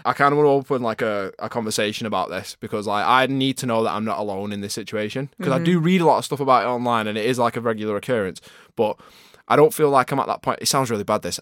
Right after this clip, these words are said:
Speaker 1: I'm not at that point in my life where I wanna be regularly using Viagra just to have regular sex.
Speaker 2: Yeah, but you, but you're not needing that either.
Speaker 1: No, but there's, if there's something there that's causing me, like, a block,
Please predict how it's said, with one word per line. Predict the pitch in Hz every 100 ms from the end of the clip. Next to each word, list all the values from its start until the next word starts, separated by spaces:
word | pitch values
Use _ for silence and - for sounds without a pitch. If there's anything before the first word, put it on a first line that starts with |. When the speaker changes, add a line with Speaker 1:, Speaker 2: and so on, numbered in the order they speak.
| -
Speaker 1:
I'm | 127
not | 156 151
at | 131
that | 127
point | - 143
in | 127
my |
life | 120 110 -
where | 113
I |
wanna | 123 131
be | 120
regularly | 110 127 123 127 120 117
using | 117 113 113
Viagra | 110 107 107 101 90 92
just | 113 -
to | 104
have | 101 92 104
regular | 117 113 101 95
sex. | - 104 - 202
Speaker 2:
Yeah, | 240 214 160 151
but | 196 339
you, | 392 220 185 170
but | 226
you're | 196
not | 208 226
needing | 156 185 175 147
that | 123 131
either. | 135 - 67 - _
Speaker 1:
No, | - 147 117 95 _ _ _ -
but | 151 120 - _ _ _ -
there's, | 135 123 - -
if | 147
there's | 160 151
something | 190 190 185 170
there | 170 165
that's | 147 -
causing | - 143 139 131
me, | 123 117
like, | 110 107
a | 104
block, | 117 113 87 -